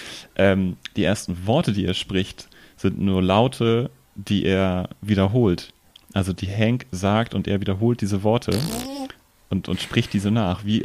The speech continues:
Babys ja auch Laute nachsprechen, um dann Worte zu formen und dann irgendwann lernen, auch Worte zu sagen, die sie, ähm, woanders aufgeschnappt haben oder die sie selbst zusammengesetzt haben. Ähm, Hank bringt ihm ja zum Beispiel auch so Sachen bei wie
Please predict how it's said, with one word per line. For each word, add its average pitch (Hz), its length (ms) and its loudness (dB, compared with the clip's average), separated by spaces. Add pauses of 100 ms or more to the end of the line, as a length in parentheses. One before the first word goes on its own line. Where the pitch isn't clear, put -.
Babys 110 420 2
ja 98 100 0
auch 117 240 -4 (380)
Laute 104 320 2
nachsprechen, 107 600 0
um 98 120 0
dann 95 240 0
Worte 110 240 -2
zu - 140 -10
formen 92 440 -2
und 101 120 -4
dann 90 160 -2
irgendwann 92 520 -2 (360)
lernen, 95 340 4
auch 92 220 -2
Worte 95 240 0
zu - 120 -12
sagen, 90 360 -2
die 90 80 -4
sie, 87 400 -4
ähm, 85 520 -4 (540)
woanders 92 340 4
aufgeschnappt - 600 -4
haben 87 140 -2
oder 87 140 0
die 87 120 -4
sie 87 120 -2
selbst 90 240 0
zusammengesetzt 90 640 0
haben. 92 280 -4 (520)
Ähm, 92 560 2 (760)
Hank 151 480 2
bringt 113 320 4
ihm 107 180 4
ja 98 120 2
zum 98 180 -2
Beispiel 95 320 -2
auch 90 120 -2
so - 120 -6
Sachen 98 300 -2
bei 87 340 -4
wie 85 340 -6